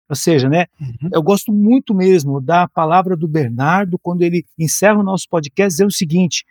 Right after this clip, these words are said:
Speaker 1: que a hermenêutica é uma disciplina que ela é realizada no diálogo, na comunidade. Por quê? Porque nós somos um corpo orgânico, estamos numa relação orgânica vital uns com os outros. E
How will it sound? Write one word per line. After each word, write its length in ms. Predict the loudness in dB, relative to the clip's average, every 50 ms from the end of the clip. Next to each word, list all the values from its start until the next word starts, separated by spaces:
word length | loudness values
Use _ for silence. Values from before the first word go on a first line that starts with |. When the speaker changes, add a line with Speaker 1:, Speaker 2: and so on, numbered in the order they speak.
| _ _ _ _ _ -12
Speaker 1:
que 180 | -6 -2 0 0
a 60 | 0
hermenêutica 840 | 0 -2 -4 -4 -2 -2 0 0 2 2 2 2 0 -2 -8 -6 -4
é 20 |
uma 120 | -4 -4 -4
disciplina 680 | -4 -4 -6 -8 -6 -4 -2 0 2 2 2 0 0
que 100 | 0 -2
ela 100 | -2 0
é 40 | 0
realizada 640 | 0 0 0 -2 -2 0 0 2 2 2 2 0 -2
no 120 | 0 0 0
diálogo, 800 | 2 2 4 4 6 6 4 4 4 2 2 2 0 -2 -2 -4 _ _ _ _ _ _
na 160 | -6 -6 -6 -4 _
comunidade. 640 | -2 0 2 2 2 2 2 2 2 2 0 0 -2 -2
Por 160 | -2 -2 -2 0
quê? 160 | 2 2 2
Porque 420 | 2 0 -6 -4 0 2 2 2 0 -4 _ _ _ _
nós 360 | -2 0 2 2 2 2 0
somos 600 | -2 -4 -4 -2 0 0 0 0 0 -2 -2 -2
um 140 | -2 -4 -4 -4 _
corpo 480 | 0 0 2 0 0 _ -4 -2 -2
orgânico, 1040 | 0 -2 -2 -4 -2 0 2 4 4 4 2 2 0 0 -2 -4 _ -2 -2 -2 -2 -2 -6 -20 -20 -14
estamos 320 | -6 -2 0 0 0 2
numa 160 | 2 0 0 0
relação 440 | 0 0 0 -2 -2 -2 0 2 2
orgânica 540 | 2 2 2 2 2 4 4 2 0 0 -2
vital 600 | 0 -2 -2 -4 _ _ -2 0 2 2 2 2
uns 200 | 2 0 -2 -2
com 240 | -2 -2 -2 0 -2
os 180 | -2 -2 0
outros. 720 | 2 2 2 2 0 -2 -4 -4 -2 -2 -2 -4 -6 -8 -8 _ _ _ _ _ _ _
E 180 | 0 2 2 2